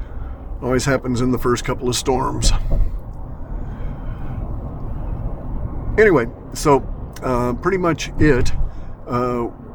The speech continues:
we're in this upending. Look for more of these people, s-,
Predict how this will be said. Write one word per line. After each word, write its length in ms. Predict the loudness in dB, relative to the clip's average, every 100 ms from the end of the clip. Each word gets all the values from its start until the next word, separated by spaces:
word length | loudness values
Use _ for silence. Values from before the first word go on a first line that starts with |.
| -12 -10
we're 240 | -2 0 0
in 180 | -2 0
this 240 | 2 0
upending. 800 | -2 -2 -2 0 -2 0 -2 -2
Look 160 | -2 -2
for 180 | 0 0
more 220 | 2 2
of 80 | 0
these 180 | -2 -6
people, 360 | -6 -4 -4
s-, 200 | -4 -8